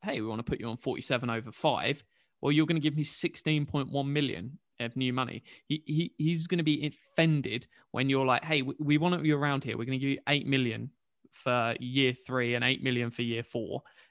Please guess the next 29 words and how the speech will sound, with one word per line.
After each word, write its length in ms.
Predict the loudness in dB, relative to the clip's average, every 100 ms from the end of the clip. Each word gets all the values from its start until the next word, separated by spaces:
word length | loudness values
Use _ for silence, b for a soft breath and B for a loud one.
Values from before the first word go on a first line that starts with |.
| b
And 140 | -2
you're 80 | 2
just 160 | 2
gonna 100 | 2
get 140 | 2 4
laughed 240 | 2 0
out 120 | -4
the 80 | -6
room. 220 | -6 -8
So 180 | -4 -4 -6
just 340 | 0 2 2 2
based 340 | 2 4 0
on 100 | -2
his 180 | -2 -2 -8 _
current 460 | -8 -4 -2 -4 -2
deal, 460 | -2 0 -4 -6 -6 _ _ _ _ _
an 120 | 0 0
extension 640 | 0 -2 2 2 2 -2
like 180 | -2 -2
that 280 | -2 -4 -6 _ _ _
is 180 | -4 -4 -4 _ -6
purely 480 | 2 4 4 2 2
unworkable. 920 | -2 0 0 2 2 -2 -12 -10 -12 _ _ _ _ _ _
So 440 | -14 0 2 4 2 -4 -2
that 160 | 0
one's 180 | 0 -2
off 140 | -2 -8
the 60 |
table. 520 | -4 -4 -2 -4 -8